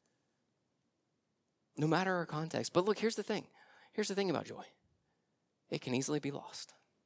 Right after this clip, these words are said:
It can easily be lost if we let it. And there's a lot of things, there's a lot of people in this world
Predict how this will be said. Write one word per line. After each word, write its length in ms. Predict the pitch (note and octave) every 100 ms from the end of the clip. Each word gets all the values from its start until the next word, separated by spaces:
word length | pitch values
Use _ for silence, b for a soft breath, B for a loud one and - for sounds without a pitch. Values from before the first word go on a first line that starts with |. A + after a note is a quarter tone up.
| _ _ _ _ _ _ _ _ _ _ _ _ _ _ _ _ _ -
It 60 | -
can 120 | D#3+
easily 200 | F3 D3
be 80 | B2
lost 320 | E2+ - -
if 100 | -
we 60 | -
let 160 | -
it. 120 | - - _ _ _ _ _ _ _ _ _ _
And 80 | -
there's 120 | C3+
a 60 | C3+
lot 360 | B2 C#3 D#3 F#3
of 100 | F3+
things, 720 | F3+ E3 D2 B2 C#3+ - - _ _ _ _ _ -
there's 140 | C3
a 20 |
lot 180 | C3+ C#3
of 140 | A#2+ -
people 580 | - A3+ - C#2 C#3+ - _ _ _ _ _ _ _ _ -
in 220 | F3 F#3
this 220 | E3 -
world 460 | D3 D#3 - -